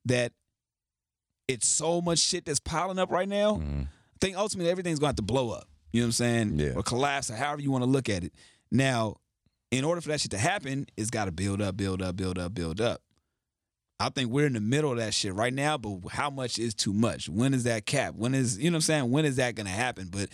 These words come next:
Speaker 1: you have to have the bullshit come, come together first before you can release it or however you wanna explain it. Um,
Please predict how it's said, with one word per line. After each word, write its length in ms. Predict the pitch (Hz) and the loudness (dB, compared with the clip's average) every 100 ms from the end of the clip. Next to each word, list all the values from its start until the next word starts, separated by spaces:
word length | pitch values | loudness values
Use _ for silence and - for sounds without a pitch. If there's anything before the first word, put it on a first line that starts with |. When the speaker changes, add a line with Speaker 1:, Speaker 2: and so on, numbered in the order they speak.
| - - - | -12 -10 0
Speaker 1:
you 120 | 127 | 2
have 240 | 135 165 147 | 2 0 -4
to 80 | |
have 420 | 139 139 131 123 - _ _ - | -2 0 0 -2 -6 _ _ -4
the 120 | 120 | -2
bullshit 520 | 107 160 160 - 113 | 2 2 4 2 -2
come, 280 | - 120 113 - - | -2 0 -2 -4 -2
come 120 | 120 | 0
together 260 | 110 107 | 2 0
first 300 | 104 160 131 | 0 0 0
before 580 | 107 - 120 117 110 101 - _ _ _ | -4 -2 0 2 2 0 -6 _ _ _
you 140 | 117 123 | -2 0
can 320 | 107 98 87 | 0 0 -2
release 420 | 90 101 135 113 | -2 0 2 0
it 100 | 80 | -4
or 100 | 85 | -8
however 320 | 87 117 117 110 | -4 -2 -2 0
you 120 | 110 | 0
wanna 140 | 101 | 0
explain 420 | 95 - 123 113 | 0 -2 -2 -2
it. 120 | 80 - _ _ _ _ _ 107 | -4 -10 _ _ _ _ _ -2
Um, 500 | 107 98 85 87 | 0 -2 -4 -6